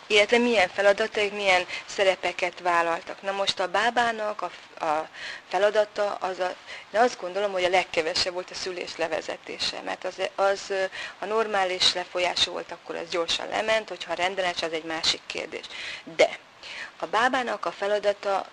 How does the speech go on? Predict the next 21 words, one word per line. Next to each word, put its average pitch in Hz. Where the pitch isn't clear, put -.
tulajdonképpen 180
a 175
születéstől 170
a 160
halálig 160
tartott, -
mert, 175
ö, 185
ö, 175
hozzáfutottak, 190
hogyha 175
a 160
leányoknak 180
valamilyen 175
fejlődéssel 175
kapcsolatos 165
problémáik 160
volt, -
mondjuk 196
menstruációs -
problémákkal. -